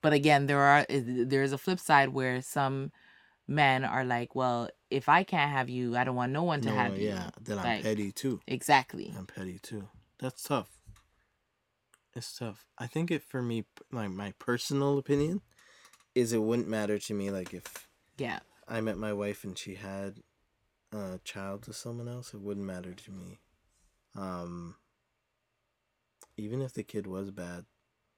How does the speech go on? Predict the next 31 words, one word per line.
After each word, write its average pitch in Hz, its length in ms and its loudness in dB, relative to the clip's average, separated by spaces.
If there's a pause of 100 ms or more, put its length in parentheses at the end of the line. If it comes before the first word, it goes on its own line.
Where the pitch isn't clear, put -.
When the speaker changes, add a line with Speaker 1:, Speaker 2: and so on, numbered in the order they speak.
(500)
Speaker 2:
they 139 140 8
get 101 260 2
licks. 104 480 -2 (300)
Like, 107 200 0
I 101 120 2
would, 131 260 0
Speaker 1:
<laughs> - 240 2
Speaker 2:
I'll 131 140 6
beat 120 260 0
someone 107 280 -2
else's 98 300 -6
kids, 92 340 -4
huh? 113 120 -6 (600)
Like, 104 140 0
if 101 100 -2
you 120 120 2
need 143 180 4
licks, 117 480 0 (380)
not 120 260 4
all 185 180 4
kids 139 280 4
need 120 220 2
licks. - 440 -2 (680)
Speaker 1:
I 320 200 8
agree. 202 480 4
Speaker 2:
A 247 80 4
lot 120 300 4
of 151 100 -2
kids 127 280 2
just 117 200 -4
need, 110 320 0